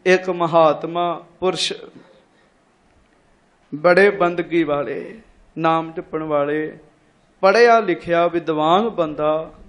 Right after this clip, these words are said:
ਗੁਰਬਾਣੀ ਪੜ੍ਹਨ ਵਾਲਾ, ਉਹਨਾਂ ਦੇ ਕੋਲ ਗਿਆ ਜੀ। ਉਹ ਕਹਿੰਦਾ ਵੀ, ਮਹਾਤਮਾ ਜੀ, ਸੰਤ ਜੀ,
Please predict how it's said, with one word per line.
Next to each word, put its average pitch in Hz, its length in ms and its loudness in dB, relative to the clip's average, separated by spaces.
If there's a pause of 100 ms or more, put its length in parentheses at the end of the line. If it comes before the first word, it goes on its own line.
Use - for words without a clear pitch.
ਗੁਰਬਾਣੀ 156 580 -2
ਪੜ੍ਹਨ 185 360 -4
ਵਾਲਾ, 151 600 -2 (600)
ਉਹਨਾਂ 190 260 -2
ਦੇ 170 140 -2
ਕੋਲ 160 360 0
ਗਿਆ 143 340 -4
ਜੀ। 180 500 -18 (640)
ਉਹ 185 100 2
ਕਹਿੰਦਾ 175 380 -2
ਵੀ, 175 140 -6
ਮਹਾਤਮਾ 156 600 -4
ਜੀ, 151 240 -10
ਸੰਤ 160 440 -10
ਜੀ, 147 340 -14